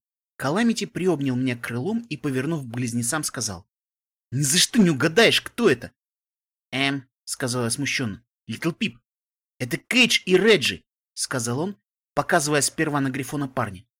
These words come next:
Тот криво улыбнулся, убирая свою новоприобретенную консервную банку в сумку.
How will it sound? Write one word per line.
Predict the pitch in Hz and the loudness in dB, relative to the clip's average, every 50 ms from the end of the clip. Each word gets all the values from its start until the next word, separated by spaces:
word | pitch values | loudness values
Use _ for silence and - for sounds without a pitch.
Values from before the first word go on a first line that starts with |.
| _ _ _ _ _ _ _ _ _ | _ _ _ _ _ _ _ _ _
Тот | - 240 233 - | -6 -6 -4 -4
криво | - - 170 143 135 | -4 -2 -2 0 0
улыбнулся, | 131 131 123 117 123 170 214 226 - 180 | 0 0 -2 -2 -4 -4 -4 -4 -4 -6
убирая | 151 123 147 160 156 139 135 | -4 -4 -2 -2 0 0 -2
свою | - - 147 147 139 - - - - _ _ _ | -2 -2 -2 -4 -4 -6 -10 -20 -20 _ _ _
новоприобретенную | - 165 185 170 - 247 - 165 160 151 160 156 - 185 165 156 147 139 | -2 0 2 2 2 2 0 0 2 0 0 0 0 0 2 2 0 0
консервную | - 147 151 143 - 165 151 135 135 147 143 | -2 -2 0 0 2 0 0 0 0 -2 0
банку | 139 156 156 143 139 | 0 0 -2 -2 -4
в | 131 - | -6 -4
сумку. | - 139 120 117 - - | -2 -2 -4 -4 -6 -14